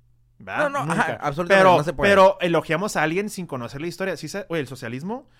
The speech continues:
Speaker 1: combinado con Mao Zedong de China, güey, que por cierto, güey, todas las empresas gringas que les, mm, los, les succionan el glande, güey, a China, güey. "Ah, vamos a, vamos a hacer esta película de Marvel.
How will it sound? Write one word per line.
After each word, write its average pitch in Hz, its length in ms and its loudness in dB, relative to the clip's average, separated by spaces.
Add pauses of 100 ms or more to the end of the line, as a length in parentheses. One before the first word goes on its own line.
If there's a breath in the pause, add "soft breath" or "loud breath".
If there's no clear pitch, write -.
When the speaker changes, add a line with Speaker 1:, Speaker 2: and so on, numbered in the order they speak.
(520)
Speaker 1:
combinado 143 600 -4
con 139 140 -4
Mao 139 180 -2
Zedong 165 360 -8
de 170 100 -8
China, 117 340 -10
güey, 180 220 -12
que 143 120 -8
por 123 200 -8
cierto, 117 320 -10
güey, 180 240 -6 (340 soft breath)
todas 120 240 -2
las 160 200 -2
empresas 120 520 -8
gringas 120 580 -12 (320)
que 110 160 -10
les, 107 300 -10
mm, 123 260 -10 (200)
los, - 380 -16
les 139 320 -6
succionan 160 920 -8
el 139 200 -6
glande, 139 460 -4
güey, 127 260 -10 (680)
a 123 220 -2
China, 143 400 -6
güey. 156 260 -6 (320 soft breath)
"Ah, 226 380 2
vamos 240 360 0
a, 160 680 0
vamos 185 200 -4
a 180 60 -8
hacer 202 100 -4
esta 208 200 -6
película 165 420 -4
de 156 60 0
Marvel. 180 480 -2